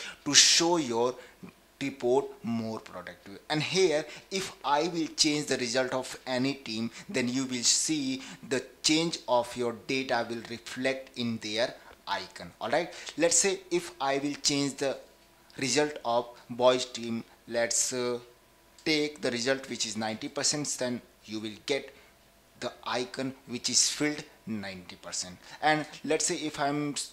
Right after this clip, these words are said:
saying that, uh, girls are getting sixty percent or forty percent, then you will see that these are the result of these both team that they are getting. All right, this is an unique technique to show your M I S report more productive.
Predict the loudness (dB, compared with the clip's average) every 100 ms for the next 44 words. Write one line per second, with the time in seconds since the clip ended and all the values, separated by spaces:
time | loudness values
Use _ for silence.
0 | -14 -6 0 2 4 2 4 4 4 0
1 | 0 0 2 2 2 2 0 -2 -4 -2
2 | -2 0 0 2 2 2 -2 0 0 0
3 | -2 -2 0 0 0 0 0 -4 -4 -2
4 | -2 -4 -6 -6 -2 -2 -2 -6 -16 -20
5 | -20 -6 -4 -4 -8 -20 -14 -8 -4 -4
6 | -4 -6 -8 -12 -8 -10 -10 -8 -8 -10
7 | -12 -10 -6 -6 -4 -6 -8 -14 -4 -2
8 | -2 -4 -4 -4 -4 -10 -20 -20 _ -6
9 | 0 0 0 -10 -14 -10 -8 -10 -14 -20
10 | -18 -10 -10 -10 -12 -4 0 0 2 2
11 | 4 4 4 4 0 0 2 4 2 2
12 | 0 0 -2 -2 0 2 4 2 2 0
13 | -2 -4 -4 -2 -2 -4 -6 -8 -6 -10
14 | -10 -12 -14 -14 -16 -18